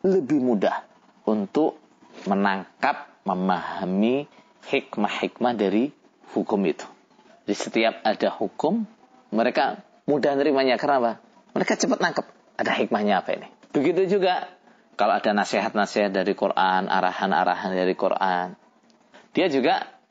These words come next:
lebih cepat nangkepnya. Nah, apa maksudnya? Menerima hukum, mengerjakan hukum itu lebih ringan bagi mereka daripada orang, orang lain. Seperti firman Allah, "Wa may yuridillahu ayyahdiyahu yashrah sadrahu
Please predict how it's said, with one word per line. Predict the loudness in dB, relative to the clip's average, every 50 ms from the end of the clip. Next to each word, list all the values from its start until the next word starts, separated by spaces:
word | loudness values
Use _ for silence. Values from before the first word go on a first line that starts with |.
| _ -2
lebih | -2 0 2 2 2 2 2 0 -2 -6 _ _ _ -4
cepat | -4 -2 -2 -2 -4 -2 -2
nangkepnya. | -2 -2 -2 -2 -4 -2 -4 -4 -4 -8 -14 -20 -20 -20 _ _ _ _ _ _ -8
Nah, | -6 -6 -6 -8 -12 -14
apa | -8 -4 -2 0 0
maksudnya? | 0 -2 -2 -4 -4 -4 -8 -12 -12 -18 _ _ -2
Menerima | 0 2 2 2 2 2 2 2 2 0 0 -2
hukum, | -2 -4 -4 -2 0 0 0 2 0 -2 -4 -8 _ _ _ _
mengerjakan | -2 0 2 2 2 0 0 0 0 0 0 0 -2 -2 -2
hukum | -4 -8 -6 -4 -2 -2 -2 -2
itu | -2 0 0 0 0 -2 _ _ _ _ _
lebih | -2 0 0 2 2 2 2 2
ringan | 2 2 2 2 2 2 2
bagi | 0 0 2 0
mereka | 2 2 2 2 2 2 0 2
daripada | 2 2 2 2 2 2 2 2
orang, | 2 2 2 0 -4 -6 -6 -2
orang | 0 0 2 2 2
lain. | 2 2 2 0 -2 -4 -12 _ _ _ _ _ _ -8
Seperti | -4 -2 -2 0 0 0 0
firman | 2 2 2 2 2 2
Allah, | 2 2 2 2 0 -2 -4 -6 -2 0
"Wa | 0 2 2
may | 2 2 2
yuridillahu | 4 4 4 4 4 2 2 0 0 0 0 2 2 2 2 2 2 0 0
ayyahdiyahu | 2 2 2 2 2 2 0 0 0 0 2 2 2 0 0 0 -2 -2 -8 -20 _ -12 _ -2
yashrah | -2 -2 0 0 0 0 0 0
sadrahu | 0 0 0 2 2 2 2 2 2 2 2 0 0